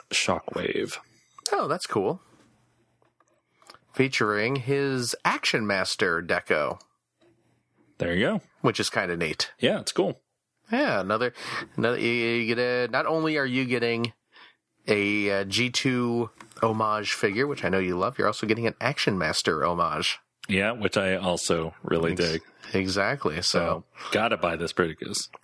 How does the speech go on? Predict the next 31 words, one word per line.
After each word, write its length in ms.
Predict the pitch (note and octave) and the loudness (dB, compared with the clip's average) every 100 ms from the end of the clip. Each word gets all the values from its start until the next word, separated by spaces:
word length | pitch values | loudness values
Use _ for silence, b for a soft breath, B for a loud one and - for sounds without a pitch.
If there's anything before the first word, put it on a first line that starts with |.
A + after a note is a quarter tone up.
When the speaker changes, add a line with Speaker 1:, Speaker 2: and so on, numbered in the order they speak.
| _ _ | _ _
Speaker 2:
Couldn't, 500 | - A#2 A#2+ A2 - | 0 2 2 -4 -6
couldn't 320 | - D3+ A2+ | -4 -2 -2
be 120 | B2 B2 | -2 0
more 680 | B2 B2 B2 A#2+ A2+ A2 G#2 | 0 0 0 0 0 -2 -2
suited 480 | - B2 G2 F2 | 0 2 2 0
for 220 | - F#2+ F2 | 0 0 2
you. 340 | E2 D2+ E2 - - | 0 0 -4 -8 -4
Speaker 1:
Mm-hmm. 300 | F#2 F#2 G3+ - _ _ _ _ | -2 0 -2 -4 _ _ _ _
Speaker 2:
Nice. 480 | F#2+ F2+ F2 - - B B B B B B B - | 0 0 0 0 0 B B B B B B B -4
Speaker 1:
Um, 420 | C3 C3+ C#3+ C#3 | 0 0 0 0
another 400 | C#3+ E3 D#3+ C#3+ | 0 0 0 -2
toy 320 | - C3 A#2 | 0 0 2
that 160 | G#2 G2+ | 2 0
I 60 | F#2+ | 2
really 760 | F2+ F#2 G2+ G2+ G2+ G2 G2 | 2 2 2 2 2 2 0
want 640 | F#2+ F#2+ G#2+ D#3 - - B B - - | 2 2 0 0 -2 -2 B B -20 -6
is 240 | G#2 F#2+ | -4 -2
a 40 | G2+ G#2 | 0 0
Speaker 2:
Mm-hmm. 300 | G#2 G#2 G2+ | 0 0 0
Speaker 1:
new 200 | A#2+ C3+ | 0 -2
Optimus 420 | C3+ - D#3 B2+ | -4 -4 -2 -2
Prime 520 | - - B2+ G3+ A#3 | -4 -2 0 0 -2
toy. 540 | F#3+ F#2+ E2+ F2 G#2+ A3+ B B B - | -2 0 0 0 -2 -2 B B B -6
Speaker 2:
Yeah, 1200 | F#2 F#2+ B2+ F3+ F#3+ F3 D3+ A#2 G#2+ G2 F#2 F2 A2 | -2 0 0 0 0 0 0 0 0 0 0 0 0
this 200 | F#3+ F3 | 0 -2
is 40 | |
kinda 220 | C#3+ A#2 G2+ | -2 0 2
out 180 | G2+ F#2+ | 2 0
of 60 | |
nowhere, 400 | A#2 B3 D#3+ F2 | 0 0 0 0
huh? 240 | A2 D3+ | 0 0